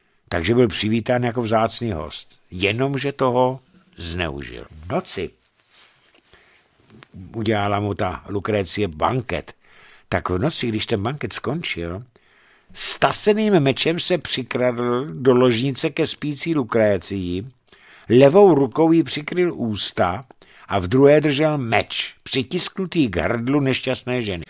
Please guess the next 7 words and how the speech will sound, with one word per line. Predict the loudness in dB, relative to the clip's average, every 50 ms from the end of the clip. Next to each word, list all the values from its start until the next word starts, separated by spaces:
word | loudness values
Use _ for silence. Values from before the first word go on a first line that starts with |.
| -16 -8 -2
Nejdříve | 2 2 2 4 4 2 2 2 0
se | 2 2
ji | 2 2
snažil | 2 2 0 0 0 2 2 2
zmocnit | 2 2 0 0 0 0 0 -2 -2 -2 0 -2 -2 -2
nejrůznějšími | -2 2 4 4 4 4 2 0 -2 -2 -2 -2 -2 -2 -2
sliby, | -2 -2 0 2 2 2 2 0 -2